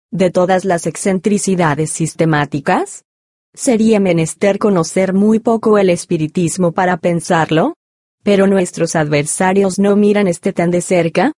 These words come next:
La necesidad de conocer aquello de que hablan es el menor de sus cuidados.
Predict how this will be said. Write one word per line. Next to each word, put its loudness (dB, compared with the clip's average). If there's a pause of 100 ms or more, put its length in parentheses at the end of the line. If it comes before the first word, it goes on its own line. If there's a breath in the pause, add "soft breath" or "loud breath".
(140)
La 2
necesidad 0
de -2
conocer 0
aquello 0
de 2
que 2
hablan 2
es 0
el 2
menor 2
de -2
sus -6
cuidados. -2